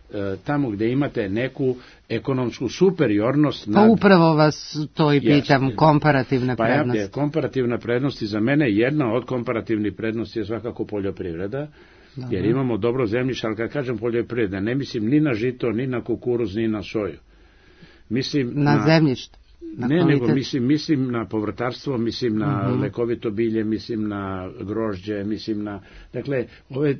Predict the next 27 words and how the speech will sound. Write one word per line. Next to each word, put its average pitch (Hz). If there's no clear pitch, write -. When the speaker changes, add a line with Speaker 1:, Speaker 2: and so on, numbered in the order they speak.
Speaker 1:
druge 151
stvari 139
koje, 117
ovaj, 104
možda 131
malo 143
više 120
zahtevaju, 123
ali 107
više 104
i 101
donose. 98
Jer 123
Speaker 2:
Mhm. 131
Speaker 1:
vrlo 220
je, 151
vrlo 139
mali, 123
e, 107
profit 110
na 101
ovim 104
masovnim, 101
e, -
ovaj, 92
e, 92
žitaricama 131